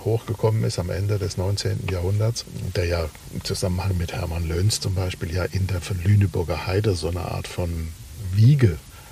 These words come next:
hat, wenn man so will, da hat sich das in der Wertigkeit umgedreht und man erhält nun diese armen,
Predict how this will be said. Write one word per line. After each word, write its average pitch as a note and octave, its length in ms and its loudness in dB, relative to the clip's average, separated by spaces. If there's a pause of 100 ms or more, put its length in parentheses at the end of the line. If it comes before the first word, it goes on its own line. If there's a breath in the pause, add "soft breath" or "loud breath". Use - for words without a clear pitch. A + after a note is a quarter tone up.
(100 loud breath)
hat, - 360 -4
wenn D#2+ 120 -6
man E2 160 -4
so D#2+ 160 -4
will, G2 240 0 (680 loud breath)
da A2+ 140 -6
hat G#2+ 120 0
sich - 160 0
das G2+ 180 2
in G#2 120 0
der F2+ 120 0
Wertigkeit - 540 -2
umgedreht A#2 640 2
und G2 240 -2
man F#2+ 160 0
erhält G#2 560 4
nun G2 260 6
diese F2 480 0
armen, A2+ 540 4